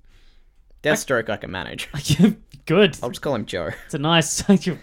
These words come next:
Speaker 1: you're on first name basis now, are you?
Speaker 2: Yeah.
Speaker 1: Oh, sweet. Um, yeah. Did you watch that end credits scene for Justice League?
Speaker 2: No. <laughs> No.
Speaker 1: You should watch that
Speaker 2: No,
Speaker 1: before
Speaker 2: I
Speaker 1: you
Speaker 2: did.
Speaker 1: make any comments
Speaker 2: No,
Speaker 1: on
Speaker 2: I did not.
Speaker 1: how you think he is.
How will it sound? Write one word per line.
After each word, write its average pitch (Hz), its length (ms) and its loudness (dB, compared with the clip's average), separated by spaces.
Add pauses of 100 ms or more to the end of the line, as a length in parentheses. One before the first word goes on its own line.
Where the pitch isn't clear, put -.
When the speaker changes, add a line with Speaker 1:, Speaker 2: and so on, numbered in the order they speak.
(280)
Speaker 1:
you're 143 80 -2
on 139 40 0
first 156 240 0
name 147 140 4
basis 151 340 4
now, 123 180 -2
are 123 120 2
you? 151 80 6 (140)
Speaker 2:
Yeah. 120 200 -4 (300)
Speaker 1:
Oh, 98 40 -14
sweet. 131 440 -8 (440)
Um, 170 600 -2 (640)
yeah. 196 460 4 (240)
Did 196 120 2
you 220 140 6
watch 214 200 4
that 208 220 0
end 202 220 -4
credits 220 320 -2
scene 233 180 -6
for 220 100 -6
Justice 226 360 -4
League? 285 260 -8 (160)
Speaker 2:
No. 110 360 -4
<laughs> - 40 -10 (400)
No. 151 100 -6 (140)
Speaker 1:
You 170 120 -6
should 190 200 0
watch 208 240 8
that 175 160 6
Speaker 2:
No, 156 60 0
Speaker 1:
before 120 160 4
Speaker 2:
I - 20 6
Speaker 1:
you 175 80 4
Speaker 2:
did. 160 60 0
Speaker 1:
make 160 200 2
any 151 260 2
comments 131 460 -2
Speaker 2:
No, 110 100 -6
Speaker 1:
on 117 160 -2
Speaker 2:
I 98 100 -4
did 98 180 -6
not. 76 200 -12 (540)
Speaker 1:
how 156 200 6
you 143 200 2
think 127 240 -8
he 117 200 -10
is. 95 340 -16